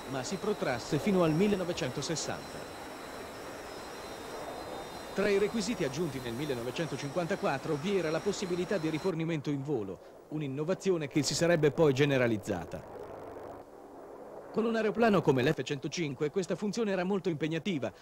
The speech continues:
in quanto alle velocità consentite all'aerocisterna il caccia perdeva di portanza e diventava poco manovrabile. La velocità massima del K B cinquanta era di poco superiore a quella minima dell'F centocinque,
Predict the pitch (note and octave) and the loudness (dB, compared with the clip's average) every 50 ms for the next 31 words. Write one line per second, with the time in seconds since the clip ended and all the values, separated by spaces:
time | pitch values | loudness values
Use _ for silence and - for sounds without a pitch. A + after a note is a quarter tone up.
0 | - - - - F#2 G#2+ - E3+ E3 D3 D3+ C#3+ C#3 C3+ B2+ C#3+ D3 D3 - E3+ | -20 -18 -14 -12 -8 -4 -2 -2 0 0 0 0 0 0 -2 -2 -2 -2 -4 -2
1 | D#3 F#3+ D#3 - D3 C3 - D#3 C#3+ - - E3+ C#3+ - C3+ A2+ A2+ A#2 B2 B2 | -2 -2 -2 -2 -4 -4 -4 -4 -4 -2 -2 -4 -2 -2 -2 -2 -2 -2 -4 -4
2 | - D#3+ C3 - - F#3 D3+ C#3 C#3 D3 C#3 - - - - - - G#3 - - | -4 -4 0 4 6 6 6 6 4 2 0 -2 -6 -16 -8 0 0 0 4 4
3 | A#3+ A3 - G#3 F#3 D#3+ G3 F#3 E3 G#3 F#3+ F3+ D#3+ D#3+ C#3+ E3 D#3+ - G3+ D#3 | 4 6 6 6 6 6 4 6 8 8 8 8 6 6 4 4 2 2 0 -2
4 | B2 A2 - B2+ A#2+ C3 D#3+ F3+ G3 F3 - F#3+ D#3+ E3 D3+ - F3 - D#3+ D3 | -2 -4 -4 -4 -2 -2 -2 -4 -4 -2 -2 -2 -2 -2 0 -2 -2 -2 -2 -4
5 | C3+ B2 A2+ G2+ G2+ F#2 E2+ E2+ F2+ - - - - - - - - - - - | -2 -2 -4 -4 -4 -6 -6 -6 -8 -10 -10 -10 -12 -12 -14 -14 -14 -14 -14 -14
6 | - - - - - - - - - - - - - - - - - - - - | -14 -14 -14 -14 -14 -14 -12 -14 -14 -14 -14 -14 -14 -14 -14 -14 -14 -14 -12 -12
7 | - - - - - - - - - - - - - - - - - - - - | -12 -12 -12 -12 -12 -12 -12 -12 -12 -12 -12 -12 -12 -12 -12 -12 -12 -12 -12 -12
8 | - - - - - - - - D#3 F3+ F3+ E3 F#3+ F#3+ F#3 - A3 - A#3+ G#3 | -14 -14 -14 -14 -14 -12 -8 -4 0 0 2 2 2 2 2 0 0 0 2 2
9 | G#3+ F#3+ E3 C#3+ - D#3 C#3 C3 A#2 B2 A#2 A2+ - F#3 F3 - D3+ D#3 D#3+ C#3+ | 2 2 2 2 2 2 4 4 4 2 2 4 4 4 6 6 4 4 4 4
10 | - F3+ F#3 - F#3+ E3+ C#3+ C3 B2+ D3+ C#3 - - F3+ F#3 E3+ E3 F3 F3 F#3 | 4 4 6 6 6 6 6 4 2 0 -2 -2 -2 0 0 2 2 0 0 0
11 | G#3+ - F3 D#3+ - F#3 E3 F#3 F3+ F#3+ F#3 F3 E3 D#3 C3+ - F3 D#3+ D3+ C#3+ | 0 0 0 -2 -2 0 -2 0 2 2 2 4 4 4 4 6 6 6 6 6
12 | D#3 F3 F3 E3 D#3 D3+ C#3 C3 C3+ C3+ D#3 D#3 - D3+ - - D3 C3+ - D3+ | 6 4 4 4 4 4 4 4 4 4 4 4 2 0 -2 -2 -2 0 -2 -2
13 | - G3+ F#3+ D3+ A2+ D3+ C3 | 0 0 -2 0 0 0 -2